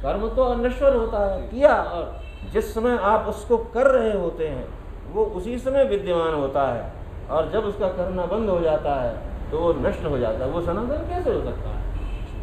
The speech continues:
धर्म तो नष्ट हो जाता है। मीमांसक भी इसी बात को मानता है। मीमांसक कहता है, "जो यागादिक धर्म है, आपने यज्ञ का अनुष्ठान किया तो यज्ञ तो नष्ट हो गया।" तो उसके बाद एक अदृष्ट पैदा होता है।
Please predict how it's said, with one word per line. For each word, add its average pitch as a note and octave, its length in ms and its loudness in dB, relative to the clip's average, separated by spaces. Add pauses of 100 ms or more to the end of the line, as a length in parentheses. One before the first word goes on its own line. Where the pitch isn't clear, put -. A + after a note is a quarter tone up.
धर्म D3+ 260 -4
तो C#4 240 2
नष्ट D#4+ 160 -2
हो C4 100 6
जाता F3 260 4
है। - 280 -6 (160)
मीमांसक A3+ 560 2
भी F4 340 4
इसी D4+ 160 0
बात C#4 280 8
को A#3+ 100 6
मानता D#3 400 2
है। G#2 240 -6 (560)
मीमांसक F3 540 0
कहता F#3+ 520 0
है, A#3+ 340 2 (380)
"जो G3+ 180 2
यागादिक F#3+ 640 2
धर्म D#3 260 -2
है, A3+ 420 2 (340)
आपने F3 400 0 (100)
यज्ञ F3 200 2
का E3+ 120 0
अनुष्ठान E3 560 0
किया A#3 360 4
तो E3+ 120 -6
यज्ञ D3 260 -4
तो A#3+ 160 0
नष्ट D4+ 300 -6
हो C4+ 120 8
गया।" B3 160 6 (500)
तो - 80 -8
उसके G3 340 0
बाद E3 380 2
एक F3+ 340 -2
अदृष्ट E3+ 420 -2
पैदा A#2 320 -2
होता F2 300 -8
है। E2 140 -12